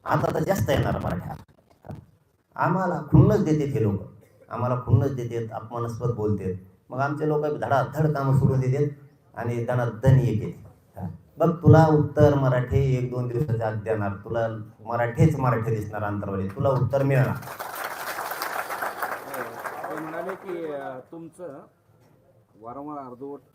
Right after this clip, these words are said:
Speaker 2: आंदोलन सोडणं चुकीचं असतं.
Speaker 1: तुला काय करायचं, तू बस ना मग. मी अर्धवट सोडत तो कसं जाऊ तिथून पुढं उपोषणाला, का जमत? का मुळ्यात झालाय तुला? तू बस.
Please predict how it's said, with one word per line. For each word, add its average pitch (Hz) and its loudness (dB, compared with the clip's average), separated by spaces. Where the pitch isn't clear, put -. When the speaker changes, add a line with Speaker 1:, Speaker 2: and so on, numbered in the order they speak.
Speaker 2:
आंदोलन 135 -14
सोडणं 131 -16
चुकीचं - -20
असतं. - -20
Speaker 1:
तुला 170 4
काय 170 2
करायचं, 139 0
तू 175 -4
बस 165 -2
ना 101 -6
मग. 90 -6
मी 143 -2
अर्धवट 180 2
सोडत 208 2
तो 233 2
कसं 185 2
जाऊ 143 2
तिथून 127 0
पुढं 117 2
उपोषणाला, 113 4
का 113 -4
जमत? 151 2
का 139 0
मुळ्यात 180 10
झालाय 113 4
तुला? 87 0
तू - 4
बस. - 4